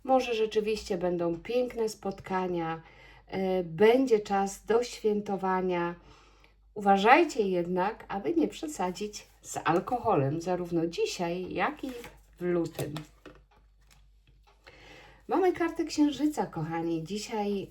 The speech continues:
będziecie bardzo emocjonalni, bardzo uczuciowi. E, bardzo ważna będzie rodzina, kochani,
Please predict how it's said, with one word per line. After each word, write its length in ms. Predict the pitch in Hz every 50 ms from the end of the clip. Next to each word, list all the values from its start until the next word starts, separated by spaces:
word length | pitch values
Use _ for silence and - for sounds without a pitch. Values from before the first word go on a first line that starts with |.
| - -
będziecie 580 | - 170 196 190 185 190 196 196 - 196 185 170
bardzo 540 | 160 190 196 202 202 202 190 175 - 180 175
emocjonalni, 880 | 175 175 180 170 170 - 180 175 175 175 175 185 190 190 190 180 175
bardzo 480 | 165 160 170 175 180 185 185 - 190 170
uczuciowi. 800 | 151 151 - - 180 156 - 180 170 170 156 151 160 170 180 - - - - - - - - - - - - - -
E, 340 | - 196 190 190 190 190 185
bardzo 340 | 185 208 226 233 233 262 233
ważna 320 | 240 233 233 233 233 220
będzie 340 | 208 220 214 208 214 208 202
rodzina, 640 | 202 202 196 - - 185 208 226 214 170 151 151 151
kochani, 640 | - - 160 151 160 156 151 156 160 165 202 226 -